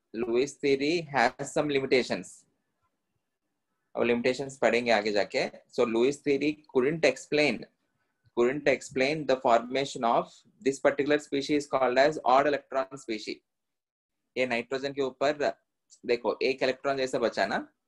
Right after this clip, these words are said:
it is not as a pair, वो सिंगल इलेक्ट्रॉन है। Hence this species is also called as odd electron species।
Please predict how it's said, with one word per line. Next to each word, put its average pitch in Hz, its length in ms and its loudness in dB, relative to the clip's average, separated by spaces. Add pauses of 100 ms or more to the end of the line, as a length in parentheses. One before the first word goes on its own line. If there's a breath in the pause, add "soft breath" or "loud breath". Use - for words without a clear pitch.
(680)
it 120 100 -6
is 127 160 -4
not 123 260 2
as 139 160 2
a 147 60 0 (120)
pair, 107 300 2 (340)
वो 117 80 0
सिंगल 131 380 -2
इलेक्ट्रॉन 113 540 0
है। - 100 -10 (640)
Hence 131 180 -4
this 135 160 0
species 131 400 2
is 127 40 0
also 123 280 2
called 120 260 2
as 165 200 2 (160)
odd 131 240 4
electron 127 460 -4
species। 104 440 -8